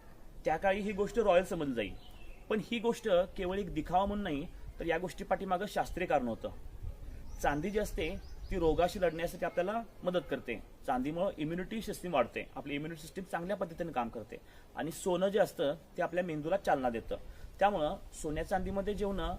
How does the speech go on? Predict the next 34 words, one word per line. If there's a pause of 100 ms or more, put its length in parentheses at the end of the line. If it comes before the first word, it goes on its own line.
(120)
हे
केवळ
एक
शोभा
नसून (360)
त्या
पाठीमागं
शास्त्रीय
कारण
त्यावेळेला
होतं. (200)
आजकालच्या
काळामध्ये
सुद्धा (300)
ज्यावेळेला
एखादं
नवीन
मूल
जन्माला
येतं, (360)
त्यावेळेला
जन्माला
आलेल्या
मुलाला
पहिल्यांदा
पाणी
पाजताना (360)
चांदीच्या
चमच्याचा (100)
किंवा
चांदीच्या
पेलाचा
वापर
करतात.